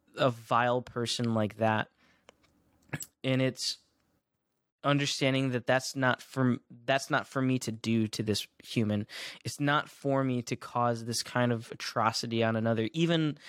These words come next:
even someone who's guilty of those things. That, that judgment is for, for God. It's for the Lord. It's not for me. Um, that's what I was convicted of this,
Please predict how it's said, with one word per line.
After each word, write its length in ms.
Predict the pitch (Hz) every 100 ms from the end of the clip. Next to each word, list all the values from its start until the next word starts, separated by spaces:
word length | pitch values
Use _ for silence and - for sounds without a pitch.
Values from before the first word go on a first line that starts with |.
| - - - -
even 240 | 151 156
someone 520 | 143 143 139 135 135
who's 200 | 123 123
guilty 440 | 113 127 127 - 120
of 120 | 110
those 260 | 113 104
things. 440 | - 117 104 104 - - - - - -
That, 640 | 175 135 123 123 143 151 - _ _ - _ _ _ _ _ _ -
that 320 | 135 135 - - 139 -
judgment 500 | 139 131 131 139 139
is 180 | 120 -
for, 520 | - 131 123 120 110
for 220 | - 123
God. 500 | 104 107 117 170 185 -
It's 120 | -
for 140 | 131
the 80 | 123
Lord. 320 | 117 123 147
It's 180 | 147 113
not 200 | 127 123
for 180 | - 117
me. 300 | 113 107 - _ _ _ _ _ _ _ _ _ - -
Um, 300 | - 123 120
that's 260 | 117 147 -
what 80 | 135
I 60 |
was 140 | 135 131
convicted 420 | 135 120 - 120
of 160 | 107 110
this, 240 | - -